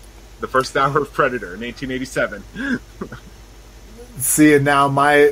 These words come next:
Speaker 2: my nerddom card comes into check here. I have not seen the Shang-Chi or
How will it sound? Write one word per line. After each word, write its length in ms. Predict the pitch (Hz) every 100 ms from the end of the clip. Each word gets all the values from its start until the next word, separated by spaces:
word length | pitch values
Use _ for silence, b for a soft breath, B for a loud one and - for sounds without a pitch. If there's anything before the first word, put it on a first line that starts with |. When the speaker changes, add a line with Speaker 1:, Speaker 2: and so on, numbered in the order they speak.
| 135
Speaker 2:
my 240 | 131 127
nerddom 720 | 123 131 139 135 135 139 135 127
card 600 | 139 127 127 127 120 -
comes 360 | 135 127 117
into 280 | 127 120 110
check 420 | - 143 127 123
here. 480 | - 120 110 107 104 -
I 200 | 117 147
have 180 | 175 156
not 320 | 139 135 -
seen 340 | - 156 180
the 100 | 120
Shang-Chi 1000 | - 127 110 104 - 107 101 98 98 95 95
or 280 | 92 92